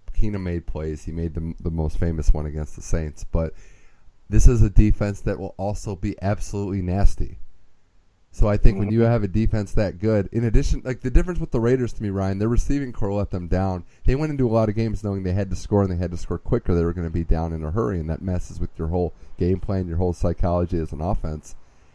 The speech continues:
Speaker 1: It's something about Denver where I don't think, I know last year was a disaster, but they just needed something.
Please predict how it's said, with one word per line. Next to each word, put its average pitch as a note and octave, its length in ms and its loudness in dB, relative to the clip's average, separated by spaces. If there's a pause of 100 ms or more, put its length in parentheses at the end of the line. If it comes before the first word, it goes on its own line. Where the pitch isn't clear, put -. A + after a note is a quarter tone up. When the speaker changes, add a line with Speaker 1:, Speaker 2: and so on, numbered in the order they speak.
(280)
Speaker 1:
It's - 140 2
something D#3+ 320 2
about A2+ 380 2
Denver G#2+ 340 0
where F#2+ 180 0
I F#2+ 140 2
don't A2 320 2
think, G#2 160 -2
I G2+ 40 -2
know G2+ 120 0
last G2 320 0
year G2 100 0
was F2+ 140 -2
a F2 80 -4
disaster, E2 580 0
but D#2 160 -4
they A2 180 4 (100)
just C3 240 -4
needed G2+ 300 -6
something. - 580 -2